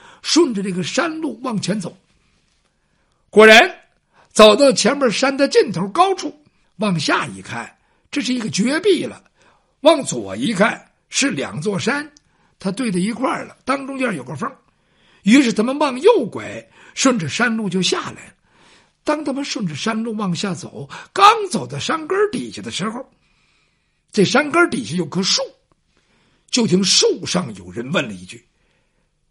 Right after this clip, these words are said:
：“谁？”哎呦！大爷马上往后一侧身，小姐歘把宝剑就亮出来了，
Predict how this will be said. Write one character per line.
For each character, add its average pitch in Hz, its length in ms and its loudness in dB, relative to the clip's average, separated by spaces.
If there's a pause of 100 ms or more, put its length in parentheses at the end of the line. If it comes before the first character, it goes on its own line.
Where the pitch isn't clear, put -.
(200)
：“谁？” 170 200 6 (1200)
哎 415 100 4
呦！ 403 100 -6 (1400)
大 440 260 -2
爷 196 160 -2
马 - 180 -6
上 190 140 -2
往 302 100 -2
后 185 80 2
一 311 120 0
侧 285 180 0
身， - 300 0 (460)
小 339 320 8
姐 240 160 -6
歘 - 340 6
把 285 100 -2
宝 175 220 -8
剑 302 200 2
就 160 100 -4
亮 202 220 -2
出 110 100 -14
来 101 180 -16
了， - 80 -20